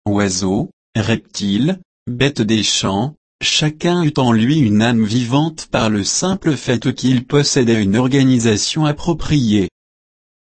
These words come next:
Mais pour l'homme, il n'en fut pas ainsi. Il fut fait de la poussière du sol. Mais ce n'est pas pour avoir été ainsi façonné qu'il devint une âme vivante.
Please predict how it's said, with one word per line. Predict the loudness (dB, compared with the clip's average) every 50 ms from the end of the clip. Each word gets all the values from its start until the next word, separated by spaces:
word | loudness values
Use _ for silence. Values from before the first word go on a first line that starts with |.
| _ _ _ 2
Mais | 4 4 4 4 2 0
pour | -2 -2 -2 0 2
l'homme, | 2 2 2 2 2 0 -2 -4 -6 -8 -14 _ _ _ -2
il | 0 0 2 2
n'en | 2 0 -2
fut | -2 -4 -2 -2 -2 0
pas | 0 0 0 0 0
ainsi. | 0 0 0 -2 -4 -4 -6 -8 -8 -12 _ _ _ _ _ _ _ _ _ _ _ _ _ _ _ _ _ _
Il | 0 0 0 -2 -4
fut | -6 -4 -2 -2 -2
fait | -2 -2 -2 -2 0
de | 0 0
la | 2 2 0 -2
poussière | -2 -2 -2 -2 -2 -2 -2 -2 -2 -2 -2 -2
du | -2 -2 -2
sol. | -2 -2 -2 0 0 0 -2 -2 -6 -8 -10 -14 _ _ _ _ _ _ _ _ _ _ _ _ _ _ _ _ _ _
Mais | 2 2 4 2 2
ce | 0 0 0 2
n'est | 2 2 0 0
pas | -2 -2 -4
pour | -2 -2 -4 -2 0
avoir | 0 0 0 0 0 0 2 0
été | -2 0 0 0 2
ainsi | 2 0 0 -2 -2 -2 -2 -4
façonné | -2 0 0 0 0 0 0 0 2 2 2 2 0 0 -2
qu'il | -4 -4 -4 0
devint | 0 0 2 2 2 0 2
une | 2 2 2
âme | 2 2 2 0 0
vivante. | -2 -2 -4 -2 0 0 0 0 -2 -4 -8 -10 _ -18 -18